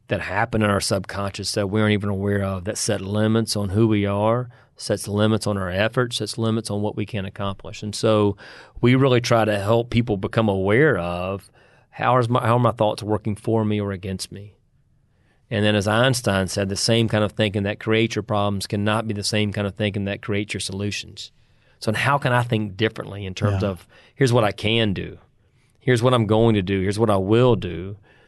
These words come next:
Speaker 1: versus what I need to do, have to do, should do, or can't do?
Speaker 2: How difficult is that, though, to get people to have that shift in their
Speaker 1: Oh, it's
Speaker 2: mindset?
Speaker 1: really difficult because it's ingrained in who we
Speaker 2: Yeah.
Speaker 1: are.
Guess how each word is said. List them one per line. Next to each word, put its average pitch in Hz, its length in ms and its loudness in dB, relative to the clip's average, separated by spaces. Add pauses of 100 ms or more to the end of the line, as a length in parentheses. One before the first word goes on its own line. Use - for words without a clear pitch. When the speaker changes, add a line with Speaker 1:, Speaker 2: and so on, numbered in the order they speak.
(260)
Speaker 1:
versus 117 520 2
what 110 160 0
I 98 100 0
need 107 300 4
to 104 60 -6
do, 107 380 4
have 92 320 -2
to - 80 -6
do, 104 340 0
should 104 380 2
do, 98 380 -2 (340)
or 92 100 -2
can't 92 320 -4
do? - 240 -8
Speaker 2:
How 160 160 4
difficult 143 540 2
is 95 160 4
that, 90 240 2
though, 98 180 2
to 98 160 -2
get 113 240 2
people 127 300 4
to 113 460 2
have 160 280 2
that 95 160 0
shift - 400 0
in 85 300 -4 (100)
their 101 160 2
Speaker 1:
Oh, 139 240 4
it's 113 140 2
Speaker 2:
mindset? 117 80 6
Speaker 1:
really 175 200 6
difficult 123 440 2
because 123 240 4
it's 131 140 4
ingrained 123 520 6
in 120 80 6
who 123 140 8
we 113 80 6
Speaker 2:
Yeah. 113 140 6
Speaker 1:
are. 104 360 2